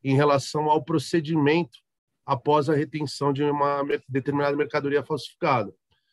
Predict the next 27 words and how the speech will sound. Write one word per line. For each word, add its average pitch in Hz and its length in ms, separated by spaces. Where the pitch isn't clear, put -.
Nós 170 240
que 185 80
atuamos 156 400
nessa 151 280
área, 165 140
a 147 40
gente 156 180
sabe 160 420
que 139 480
uma 139 200
parte 156 280
da 151 120
Receita 147 560
entende 135 520
que, 135 360
eh, 127 240
a 127 100
questão 143 300
ela 143 160
pode 147 200
ser 147 120
tratada 139 400
de 127 60
forma 135 300
administrativa, 131 760
ou 156 100
seja, 120 480